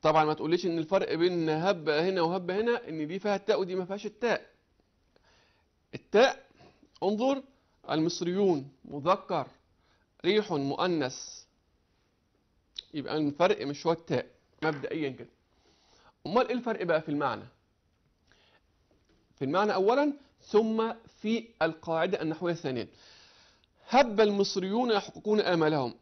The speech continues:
احذف كلمة هب دي وحط لي مكان منها حاجة تانية. ممكن تقول شرع، ممكن تقول بدأ، ممكن تقول طفق، ممكن تقول أخذ. كلها دي بمعنى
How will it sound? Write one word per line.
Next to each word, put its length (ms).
احذف 260
كلمة 280
هب 240
دي 180
وحط 280
لي 120
مكان 240
منها 480
حاجة 280
تانية. 360
ممكن 400
تقول 300
شرع، 580
ممكن 400
تقول 260
بدأ، 600
ممكن 340
تقول 180
طفق، 420
ممكن 480
تقول 220
أخذ. 460
كلها 340
دي 180
بمعنى 640